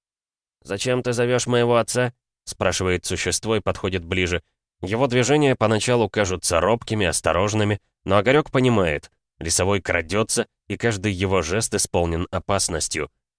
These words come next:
На голове у лесового молодые оленьи рога, покрытые мягким мхом —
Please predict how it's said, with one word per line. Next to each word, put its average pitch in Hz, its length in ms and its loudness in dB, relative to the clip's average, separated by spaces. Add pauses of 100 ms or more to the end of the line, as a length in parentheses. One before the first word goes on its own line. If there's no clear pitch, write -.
(100)
На 87 120 -4
голове 120 300 2
у 147 80 2
лесового 123 540 2
молодые 110 480 2
оленьи 107 420 0
рога, 95 300 0
покрытые 101 500 0
мягким 95 420 -2 (200)
мхом — 92 420 -2